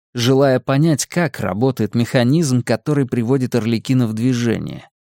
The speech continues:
С кошачьим проворством правая рука куклы опустилась на запястье Йена.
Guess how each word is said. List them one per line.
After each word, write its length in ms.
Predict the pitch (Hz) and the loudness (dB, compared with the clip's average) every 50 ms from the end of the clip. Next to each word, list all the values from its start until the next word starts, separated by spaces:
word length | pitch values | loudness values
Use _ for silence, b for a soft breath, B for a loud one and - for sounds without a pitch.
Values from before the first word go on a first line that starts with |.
| _ _ _ _ _ _ _ _ _ _ _ _ | _ _ _ _ _ _ _ _ _ _ _ _
С 120 | - - | -8 -8
кошачьим 720 | - - 104 92 - - - - 247 226 - - - 208 180 | -4 -4 -2 0 0 0 2 2 0 0 0 0 0 0 0
проворством 800 | - - 196 196 190 180 180 165 123 95 - - - 113 95 - | 2 0 0 0 2 2 2 2 2 2 0 -4 -4 -6 -6 -6
правая 380 | - - 147 160 151 143 139 135 | -2 2 2 4 4 4 4 2
рука 280 | 139 135 - 160 135 | 2 2 0 -2 -2
куклы 400 | - - 196 175 151 - 131 120 | -2 -2 -4 -4 0 0 2 2
опустилась 580 | 110 - - 131 - - - 190 180 160 - - | 2 0 -2 -2 -2 -2 0 0 2 2 2 2
на 100 | 143 139 | 2 2
запястье 640 | 120 127 123 - - 170 160 - - - - 151 | 2 0 -2 -2 -2 -2 -2 -2 -2 -2 0 2
Йена. 520 | 147 147 170 175 165 120 98 90 - - | 2 2 2 2 0 0 -2 -6 -10 -14